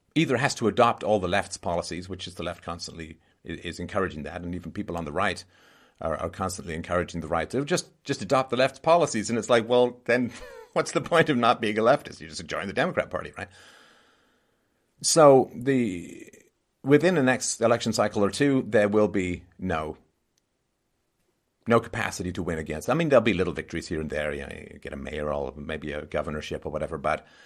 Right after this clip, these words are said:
as far as nationally goes, there'll be no capacity to push back against the left because the left will have locked in the votes through the, through immigration and, and bribery and so on. But, um, immigration is, is the key. And of course, because they've shifted immigration to the third world,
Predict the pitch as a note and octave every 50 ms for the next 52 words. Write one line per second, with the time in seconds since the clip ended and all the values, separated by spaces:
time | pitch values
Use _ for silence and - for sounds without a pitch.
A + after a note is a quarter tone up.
0 | - _ _ _ - A2+ A#2 - - - C3+ B2 A2 G2+ - - F#2 G2 A#2 D3
1 | D#3+ - - G#2 F2 E2 D#2+ D#2+ - - - - G2 G#2 G#2 G2 F2+ F2+ - -
2 | - F2+ E2+ E2 - - D#2 D2+ C#2+ C#2 - - D2+ - - D2 C#2+ D2 - E2
3 | D2 D2+ D2 - - G2 C#3 D#3+ - - - G#2 - F#2+ - F2+ F2 F2 - -
4 | - E2 E2 D#2+ D#2+ D#2 D#2 - - D#2+ D#2 D2 C#2 D2+ D2 - - - - -
5 | E2+ D#2+ C#2 D2+ D#2 - - - F#2 E2+ G#2+ C#3+ E3 F#3+ G3+ G3 - _ _ _
6 | _ - - - _ _ _ _ _ _ _ _ _ _ _ _ - - - F#3+
7 | E3 - C3+ C#3 A#2+ F#2+ G2+ F2+ F2 E2+ E2 D#2+ D2+ D#2 - - D#2 D#2+ F#2 G2+
8 | G2 F#2 E2+ E2 - - F#2 D#2+ D#2+ D#2+ D#2+ D#2 D#2+ D2+ D2 C#2+ _ _ - -
9 | - E2+ - - A#2 A2 E2+ E2+ D2+ D2+ - - D2+ D2 D2 - - _ - D#2+
10 | D2 - - - - - G2 - - A2 A#2+ A#2 - E3 D3 B2 - - A#2+ -
11 | E3+ E3 D#3+ - D3+ C#3+ - E3 D3 - C#3 B2 C3 A#2 G#2+ A2+ A2+ A2+ A2 G#2+
12 | - G#2+ G#2+ G2+ - A2+ G#2 G2 F#2 F2 E2+ E2+ E2+ E2+ F2+ G2+ - - G2+ F#2
13 | F2 G2+ C#3+ G#3 B3+ F3+ D#3 E3 E3+ E3+